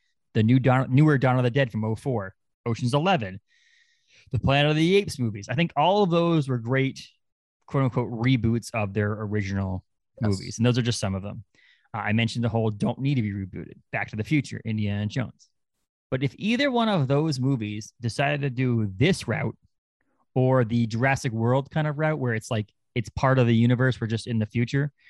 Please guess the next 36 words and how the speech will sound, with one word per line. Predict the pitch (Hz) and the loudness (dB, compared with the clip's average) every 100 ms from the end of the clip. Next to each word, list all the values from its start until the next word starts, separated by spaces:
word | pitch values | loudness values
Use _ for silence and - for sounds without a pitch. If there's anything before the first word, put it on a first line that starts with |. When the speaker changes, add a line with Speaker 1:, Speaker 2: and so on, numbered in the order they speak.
| - | -6
Speaker 2:
Yep. | 98 - | -4 -2
Speaker 1:
Uh, | 120 117 | -2 -2
I | 131 151 | 0 2
would | 139 | 4
be | 131 | 2
a | |
hundred | - 147 135 | 2 0 -2
percent | 117 117 | -2 -2
on | 104 | -2
board | 98 101 95 | -2 -4 -4
because | 113 101 | -4 -4
this | 107 185 190 | 2 4 4
is | 160 | 0
the | 143 | 2
way | 139 | 2
you | 117 | 0
reboot | 120 107 110 | -2 -2 -2
a | |
movie, | 98 98 98 | 0 -2 -2
in | 92 | -4
my | 92 | -6
opinion. | 92 98 | -6 -4
Speaker 2:
Exactly. | 101 110 - | 0 0 2
Speaker 1:
Soft | 123 139 - | 2 0 0
reboot. | 139 131 135 131 - _ _ _ _ | 0 2 2 2 -2 _ _ _ _
You | 113 | -10
connect | - 117 123 139 | -4 0 2 0
the | 156 | 0
worlds | 143 147 147 | 2 2 2
together. | 147 127 123 127 127 | 0 2 2 2 0
You | 117 | 0
don't | 107 - | -2 -4
say | - 127 | -4 -4
those | 127 131 | -2 -2
didn't | 117 131 143 | 0 0 0
exist. | 147 135 160 120 113 - _ | 0 0 2 0 -2 -12 _